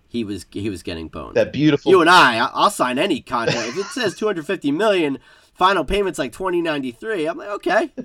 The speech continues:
Speaker 2: <laughs>
Speaker 1: that sounds good."
Speaker 2: <laughs>
Speaker 1: What do you want me to do?
Speaker 2: Jo-, <laughs> Johnny Cakes,
Speaker 1: When do
Speaker 2: can
Speaker 1: I
Speaker 2: you
Speaker 1: start?
Speaker 2: talk about Rhaegar,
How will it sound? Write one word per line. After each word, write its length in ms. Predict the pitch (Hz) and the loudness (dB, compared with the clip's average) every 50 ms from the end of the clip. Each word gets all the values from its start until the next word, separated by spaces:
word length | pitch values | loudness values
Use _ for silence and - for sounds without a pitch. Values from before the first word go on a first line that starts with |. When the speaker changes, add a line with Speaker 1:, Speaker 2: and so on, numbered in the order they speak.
| - _ - | -14 _ -16
Speaker 2:
<laughs> 280 | 269 _ - - - - | -16 _ -16 -20 -18 -16
Speaker 1:
that 140 | 147 135 | -16 -12
sounds 260 | - 180 170 175 160 - | -8 -6 -6 -6 -6 -6
good." 340 | - - 226 190 131 107 - _ _ - - - - _ _ _ _ _ _ | -6 -4 -4 -4 -6 -8 -14 _ _ -20 -20 -20 -20 _ _ _ _ _ _
Speaker 2:
<laughs> 160 | - 170 - - | -4 -4 -2 -2
Speaker 1:
What 340 | 170 165 - - 131 - - | -4 -4 -4 -6 -12 -12 -10
do 80 | 117 139 | -8 -6
you 80 | 147 | -6
want 120 | 147 139 143 | -6 -6 -6
me 100 | 147 135 | -6 -6
to 80 | 135 | -6
do? 320 | 113 120 117 101 95 95 - _ _ _ _ _ _ _ _ _ _ _ _ _ _ | -6 -6 -8 -8 -8 -12 -16 _ _ _ _ _ _ _ _ _ _ _ _ _ _
Speaker 2:
Jo-, 260 | - 143 156 156 156 - - - 165 147 - - 135 | -2 2 2 2 2 0 -2 -2 -2 -2 -2 -4 -8
<laughs> 360 | 107 - - - 175 - _ | -8 -10 -18 -20 -20 -10 _
Johnny 260 | - 170 175 196 196 | 0 2 2 2 0
Cakes, 200 | - - 147 117 | 0 0 -2 -2
Speaker 1:
When 80 | 139 156 | -2 -2
do 60 | 330 | -2
Speaker 2:
can 80 | - 143 | 0 0
Speaker 1:
I 40 | |
Speaker 2:
you 60 | 156 165 | 0 0
Speaker 1:
start? 240 | 311 294 175 160 | 2 2 2 2
Speaker 2:
talk 60 | - 175 | 2 2
about 260 | 156 151 139 139 139 | 2 2 2 2 0
Rhaegar, 540 | 117 117 127 135 131 143 147 156 175 180 170 | 0 2 2 4 4 4 4 4 4 0 -2